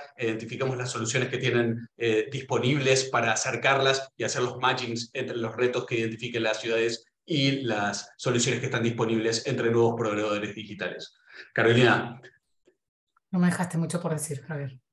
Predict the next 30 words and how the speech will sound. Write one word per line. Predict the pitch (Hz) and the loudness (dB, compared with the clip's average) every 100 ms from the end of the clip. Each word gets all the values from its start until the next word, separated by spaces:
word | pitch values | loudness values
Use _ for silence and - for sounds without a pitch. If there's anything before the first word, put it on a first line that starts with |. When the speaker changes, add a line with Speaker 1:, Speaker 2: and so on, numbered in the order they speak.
| _ | _
Speaker 2:
Eh, | 262 185 - 196 | -12 -10 -8 -6
eh, | 196 | 0
hago, | 190 202 208 | 4 4 6
hago | 220 220 | 6 10
eco | 240 240 | 10 10
de | 262 | 8
los | 254 226 | 8 8
agradecimientos | 214 202 208 214 196 214 220 254 285 285 214 | 6 6 4 4 0 -2 -2 -4 -4 -6 -6
y, | 185 175 165 160 - - _ | -4 -4 -6 -10 -16 -20 _
y | - 175 | -10 -6
decirles | 170 - 196 208 | -6 -6 -4 -4
que, | - 180 170 170 175 | -2 0 0 -4 -6
nada, | 175 160 | -6 -6
les | 151 147 | -8 -6
tenemos | 202 208 220 | -2 -2 0
un | 214 | -2
equipo | 202 208 | -2 -2
súper | 214 220 214 208 190 175 170 _ - _ 180 | -2 -2 2 2 2 -2 -8 _ -20 _ -4
atento | 175 196 208 214 | 0 2 2 2
en | 202 | 2
el | 175 | 0
bit | 190 190 | -2 -2
para | 202 175 | -2 -2
apoyarlos | 180 190 196 214 214 | -2 -2 0 -2 -2
con | 190 170 170 | -4 -4 -4
el, | 165 165 175 | -4 -8 -8
con | - 165 | -6 -4
el | 165 | -2
I | 190 180 | -2 0
E, | 214 269 | 0 -4